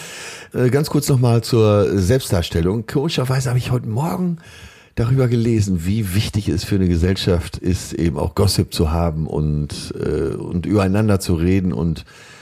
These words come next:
festzustellen, wer hat welche Position in der Gesellschaft, auf wen kann man sich verlassen, auf wen kann man sich weniger verlassen. Passt dazu, werden wir demnächst nochmal richtig fundiert angehen, aber ich hielt das mittlerweile auch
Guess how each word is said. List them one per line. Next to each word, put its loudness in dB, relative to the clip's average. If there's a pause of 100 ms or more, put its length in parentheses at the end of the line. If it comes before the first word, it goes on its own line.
(160)
festzustellen, 0
wer 2
hat -2
welche 2
Position 0
in 0
der 2
Gesellschaft, 0
auf -4
wen 0
kann 0
man 2
sich -2
verlassen, -2
auf -4
wen 0
kann 0
man 2
sich -2 (240)
weniger 0
verlassen. -2 (400)
Passt -2
dazu, 0 (320)
werden 2
wir 2
demnächst 2
nochmal 2
richtig -2
fundiert 0
angehen, 0
aber 2
ich -6
hielt 0
das -2
mittlerweile 2 (340)
auch -4